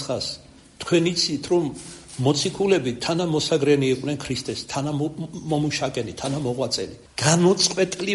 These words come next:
ვიარებოდნენ სამ წელიწად ნახევრის განმავლობაში გალილეაში, ისრაელში. ჩვენ სახარებიდან ხედავ, ფინიკიის საზღვრებთანაც კი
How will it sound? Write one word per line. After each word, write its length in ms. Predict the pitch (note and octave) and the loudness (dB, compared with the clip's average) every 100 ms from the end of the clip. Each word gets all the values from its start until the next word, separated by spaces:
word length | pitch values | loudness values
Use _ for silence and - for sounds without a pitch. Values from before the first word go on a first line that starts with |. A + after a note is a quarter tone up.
| E3 | 2
ვიარებოდნენ 760 | F3+ E3+ F3+ F3+ F#3 F3+ F#3 E3+ - | 6 8 8 6 4 2 2 2 2
სამ 160 | F3 E3+ | -2 -2
წელიწად 400 | F#3 G3 G3 F3 F#3 | 0 0 0 -2 -2
ნახევრის 400 | D#3+ F#3 E3 D#3+ | -4 -2 -2 0
განმავლობაში 600 | D#3 D#3+ D3+ D3+ C3+ A#2 C3 - | 0 2 2 2 0 -4 -8 -2
გალილეაში, 840 | B2+ D#3 D#3 D#3 D3+ B2+ - - - - - - C#3+ | 0 0 -2 -2 -4 -4 -6 -10 -14 -20 -20 -4 -2
ისრაელში. 460 | - E3 D3+ D3 - | 0 4 4 2 -2
ჩვენ 140 | F3 D3+ | -2 0
სახარებიდან 500 | C#3 B2 E3 D#3+ D3+ C3 | 0 0 0 0 -2 0
ხედავ, 180 | F#3 D3+ - | 0 0 -2
ფინიკიის 460 | F#3 F3+ F3 E3+ - | -2 -2 -2 -2 0
საზღვრებთანაც 640 | D3 C#3 D3+ C#3 D#3+ C#3+ - | 0 0 -2 -2 -2 -2 -2
კი 80 | C3+ | -4